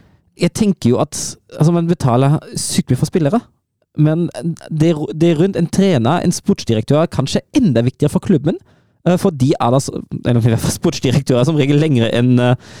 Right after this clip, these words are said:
enn, eh, spillerne. Det er de som skal sette strategien, det er de som, eh, egentlig er, har mest å si for suksess, ikke så suksess. Ja da, spillerne spiller kampene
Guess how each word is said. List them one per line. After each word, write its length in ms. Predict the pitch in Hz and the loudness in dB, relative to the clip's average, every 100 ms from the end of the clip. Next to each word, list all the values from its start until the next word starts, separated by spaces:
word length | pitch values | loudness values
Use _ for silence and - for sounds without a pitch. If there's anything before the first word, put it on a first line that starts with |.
| - - - | -20 -10 -2
enn, 160 | 139 135 | 2 2
eh, 160 | 131 131 | 2 0
spillerne. 360 | - 165 117 139 | 0 -2 0 0
Det 120 | 147 | 0
er 80 | 127 | 0
de 80 | 117 | 0
som 120 | 156 147 | 0 0
skal 200 | 165 160 | -2 -2
sette 360 | 175 - - - | -4 -2 -4 -2
strategien, 400 | 135 151 - 135 | -2 -2 0 2
det 60 | 117 | 2
er 60 | |
de 60 | 120 | 0
som, 240 | - 214 262 | 0 0 0
eh, 260 | - - 147 - - | -2 -6 -8 -8 -4
egentlig 580 | 165 120 113 135 131 135 135 | 0 0 0 0 2 2 0
er, 600 | - 123 117 120 123 120 - - - - | -2 0 2 2 2 0 -6 -20 -14 -4
har 140 | 143 | 0
mest 240 | 127 127 - | 0 0 -2
å 20 | |
si 200 | 147 135 123 | -2 0 0
for 160 | 139 | 0
suksess, 300 | 131 - - 151 | 0 -2 -2 -2
ikke 160 | - | 0
så 60 | 120 | 0
suksess. 300 | 110 - 151 | 0 0 2
Ja 140 | 156 139 | 4 2
da, 140 | 185 | 0
spillerne 380 | - - 135 160 | -2 0 0 0
spiller 240 | - 131 127 | 0 0 0
kampene 460 | 143 131 - 117 | -2 -4 -2 0